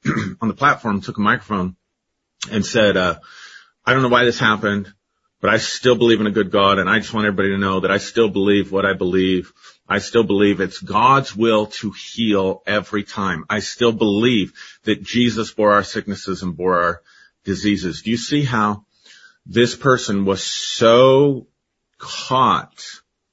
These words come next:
at the tenth story of the mental building that because the actual experience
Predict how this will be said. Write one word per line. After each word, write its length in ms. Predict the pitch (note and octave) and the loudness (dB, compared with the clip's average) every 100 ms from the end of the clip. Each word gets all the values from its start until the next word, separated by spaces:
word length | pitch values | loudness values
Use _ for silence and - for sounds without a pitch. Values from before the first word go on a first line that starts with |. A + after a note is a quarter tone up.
| _ | _
at 160 | A2 - | -2 -2
the 80 | G2 | -4
tenth 380 | - C3 B2 | -4 -4 -4
story 760 | - - - A#2+ A#2 G2+ F#2+ F#2 | -6 -10 0 2 4 4 2 -2
of 360 | G2 G2+ D#2+ - | 0 -2 -2 -6
the 100 | G2 | -4
mental 320 | A2 A2+ F#2+ | -2 -4 -4
building 560 | F#2 B2 F#2 D#2+ D2 _ _ _ _ _ - - _ - | 2 2 2 -4 -12 _ _ _ _ _ -20 -20 _ -2
that 420 | A#2 A2 - _ _ _ _ _ _ _ _ _ _ _ G2+ | 2 2 -2 _ _ _ _ _ _ _ _ _ _ _ -6
because 480 | A2+ - D3 C3+ | -4 2 2 2
the 220 | - A2+ A#2 | 0 0 0
actual 400 | B2+ - A#2+ G2+ | -2 -2 -4 -4
experience 800 | - - C3+ B2 G#2+ G2 - | -4 2 2 4 0 -2 -8